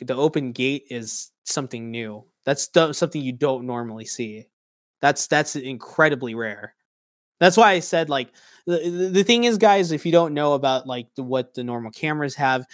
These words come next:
if they have high frame rates, they usually crop it. It's always cropped most of the time. Like, like, it's almost always cropped is what I'm saying.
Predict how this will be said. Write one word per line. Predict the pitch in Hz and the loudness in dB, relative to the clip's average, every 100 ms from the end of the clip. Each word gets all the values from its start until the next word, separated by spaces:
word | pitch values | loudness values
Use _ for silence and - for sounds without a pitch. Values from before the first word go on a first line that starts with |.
| - - | -16 -12
if | 131 | 2
they | 185 | 4
have | 196 214 160 135 - | 6 4 2 -6 -12
high | - 139 143 | -4 -2 -2
frame | - 127 135 | -6 -10 -6
rates, | 151 156 - | -6 -6 -6
they | 143 | -6
usually | 123 127 127 117 | -4 -4 -4 -8
crop | 110 - 107 - | -6 -4 -4 -6
it. | 107 _ _ _ _ _ - | -16 _ _ _ _ _ -10
It's | 135 - | -10 0
always | 147 123 110 | 2 2 -4
cropped | - - 104 _ _ _ _ _ _ _ | -8 -6 -6 _ _ _ _ _ _ _
most | 147 127 - | -4 -4 -4
of | 110 | -8
the | - | -12
time. | - 170 | -14 -8
Like, | 156 139 - | -6 -6 2
like, | 185 175 _ _ _ _ | 4 4 _ _ _ _
it's | 180 | -2
almost | - 226 220 196 - | 6 8 8 4 4
always | 180 180 156 131 | 6 6 4 -4
cropped | - 135 110 - | -4 -4 -4 -8
is | 117 | -10
what | 131 113 | -8 -8
I'm | 113 | -10
saying. | 127 104 | -12 -12